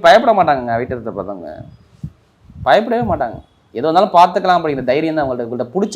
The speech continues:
விஷயமே அவிட்டத்துல தான். இனிமே பாருங்க, எல்லாமே மாறுது உங்களுக்கு. இதுக்கு முன்னாடி பாருங்க, தொழில் உத்தியோகத்துல ஒரு கொஞ்சம் நஷ்டத்தை பார்த்துருப்பீங்க,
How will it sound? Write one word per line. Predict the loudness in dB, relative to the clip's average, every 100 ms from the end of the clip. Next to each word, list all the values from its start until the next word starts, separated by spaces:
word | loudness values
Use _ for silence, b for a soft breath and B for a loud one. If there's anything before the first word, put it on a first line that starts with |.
| -4
விஷயமே | -2 -2
அவிட்டத்துல | -2 -4 -2 -2
தான். | -4 -8 _ _ _ _ -20 -14 -14 -14 _ _ _
இனிமே | -2 2
பாருங்க, | 4 4 4
எல்லாமே | 4 4 4 6
மாறுது | 6 4
உங்களுக்கு. | -2 -4 -4
இதுக்கு | -4
முன்னாடி | -6 -2 -2
பாருங்க, | -2 -4 -4 -4 -6 -10 -14 _ _ -20 -20 -18 -18 -18 -20 -20 -16 -16 -10 -12 -8 -2
தொழில் | 0 2
உத்தியோகத்துல | 0 -2 0 -2
ஒரு | 0
கொஞ்சம் | -2 -2
நஷ்டத்தை | -2 -2
பார்த்துருப்பீங்க, | -4 -6 -10 -12